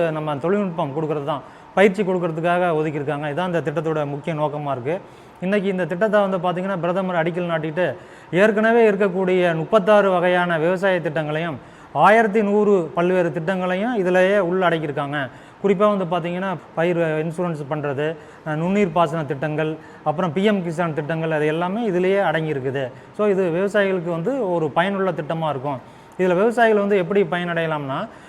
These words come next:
இதுல வந்து விவசாயிகள் வந்து நேரடியா அவங்க போயிட்டு கடன் வசதி பெறலாம். அதுதான் இதுல முக்கிய நோக்கமா இருக்கு. தொழில்நுட்பம் பெறலாம், நவீன இயந்திரங்களை வாங்குறதுக்கு அவங்களுக்கு இதுல இருக்கு. முக்கியமா வந்து இதுல வந்து பாத்தீங்கன்னா விற்பனை,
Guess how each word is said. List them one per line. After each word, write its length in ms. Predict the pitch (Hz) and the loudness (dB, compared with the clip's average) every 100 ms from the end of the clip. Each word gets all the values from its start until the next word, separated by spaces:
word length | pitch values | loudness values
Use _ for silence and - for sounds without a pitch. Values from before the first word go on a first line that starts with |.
| - | -6
இதுல 180 | 180 175 | 0 2
வந்து 180 | 196 220 | 2 2
விவசாயிகள் 540 | 196 196 208 196 185 | 2 4 4 4 0
வந்து 140 | 185 214 | -2 -2
நேரடியா 520 | 175 196 196 202 208 | 2 4 6 6 6
அவங்க 280 | 190 175 170 | 4 0 -2
போயிட்டு 380 | 147 170 165 185 269 - - - | -2 -2 -2 -2 -4 -8 -14 0
கடன் 260 | 175 214 | 4 4
வசதி 300 | 214 175 185 185 | 4 2 0 0
பெறலாம். 440 | 160 143 147 131 | 0 2 0 -2
அதுதான் 300 | 139 170 196 | -2 0 2
இதுல 140 | 180 156 | 0 -2
முக்கிய 240 | 151 175 | -6 -4
நோக்கமா 380 | 160 151 156 151 | -4 -4 -4 -6
இருக்கு. 240 | 139 180 226 - - - | -4 -6 -8 -12 -14 0
தொழில்நுட்பம் 520 | 196 226 208 190 175 | 4 4 2 0 0
பெறலாம், 360 | 156 160 170 - - - 156 | 2 2 0 -2 -12 -10 2
நவீன 440 | 170 214 247 233 | 4 6 6 6
இயந்திரங்களை 540 | 202 208 202 196 185 175 | 6 4 2 2 4 4
வாங்குறதுக்கு 480 | 170 180 170 175 185 | 4 2 0 -2 0
அவங்களுக்கு 400 | 165 165 165 151 | 0 0 -2 -2
இதுல 200 | 156 156 151 | -2 0 0
இருக்கு. 280 | 156 151 202 202 - - | -2 -2 -4 -6 -16 -10
முக்கியமா 420 | 143 147 214 214 214 | -8 -2 0 2 0
வந்து 220 | 196 202 214 | 0 2 2
இதுல 180 | 175 165 | 2 -2
வந்து 180 | 170 180 | -2 -4
பாத்தீங்கன்னா 460 | 170 156 160 190 220 151 123 120 120 - - - | -4 -4 -4 -4 -4 -4 -6 -8 -12 -16 -20 -4
விற்பனை, 400 | 185 190 254 202 | -2 0 2 2